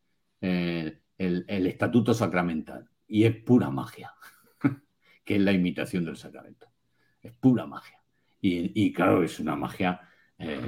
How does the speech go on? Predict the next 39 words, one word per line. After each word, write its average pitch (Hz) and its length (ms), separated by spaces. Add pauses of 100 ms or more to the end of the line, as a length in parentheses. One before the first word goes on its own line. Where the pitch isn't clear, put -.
defectuosa, - 840 (200)
porque 80 280
en 82 80
realidad 78 640 (120)
solo 110 320
es 107 140
efectiva 120 560
en 120 140
tanto 92 440
que 101 220
coacciona 117 800
a 107 40
las 101 180
conciencias 127 600
ajenas 160 500
a 120 80
decir, 95 420 (160)
"Sí, 104 200
tú 107 140
eres - 180
chica". - 320 (440)
<laughs> - 1120
Tengo 131 260
un 131 180
compañero 101 640 (460)
que 90 280
es, 98 60 (180)
eh, 90 280
a 82 60
su 87 160
vez, 113 160
tiene 104 140
un 92 60
amigo 101 300
en 90 60
la 85 60
Universidad 82 360
de 98 60
Salamanca 85 560